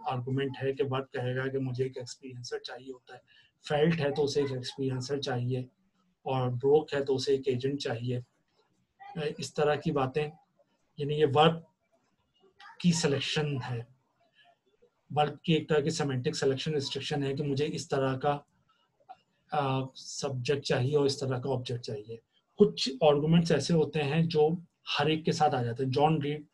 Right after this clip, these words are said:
the book in the evening" और "John felt cold in the evening"। तो in the evening किसी भी context में इस्तेमाल हो सकता है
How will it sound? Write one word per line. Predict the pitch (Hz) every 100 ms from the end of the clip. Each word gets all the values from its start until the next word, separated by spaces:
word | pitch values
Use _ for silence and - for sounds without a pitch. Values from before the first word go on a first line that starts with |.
| _ _ _ _ - 147
the |
book | 127 143 - 143
in | 139
the | 147
evening" | 131 113 110 - _ _ _ _ _ _ _ _ _ -
और | 139
"John | 147 151
felt | 165 151 147 143
cold | - 143 147 139
in | 127
the | 139
evening"। | 127 - 117 120 -
तो | -
in | 170 180
the | 190 175
evening | 147 165 190 - _ _ _ -
किसी | 165 190
भी | 180
context | 170 156 131 143 - 170
में |
इस्तेमाल | 165 - 139 139 131
हो | 143 139
सकता | 135 - 143
है | 127 131